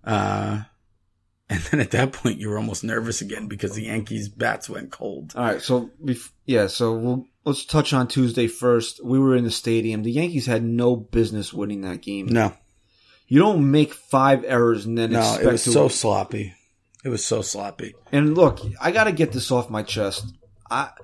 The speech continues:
Speaker 2: I love Gleyber Torres. I'm sure every Yankee fan loves Gleyber
Speaker 1: How
Speaker 2: Torres.
Speaker 1: could you not?
Speaker 2: But going in, after Wednesday's game, he made se-,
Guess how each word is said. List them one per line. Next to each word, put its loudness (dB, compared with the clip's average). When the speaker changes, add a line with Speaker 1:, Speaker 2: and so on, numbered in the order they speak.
Speaker 2:
I 8
love 8
Gleyber 2
Torres. 0
I'm -8
sure 2
every 4
Yankee 0
fan -4
loves 0
Gleyber -4
Speaker 1:
How -4
Speaker 2:
Torres. 0
Speaker 1:
could -4
you -6
not? -8
Speaker 2:
But 6
going 4
in, -4
after 4
Wednesday's 6
game, 4
he 4
made -2
se-, 2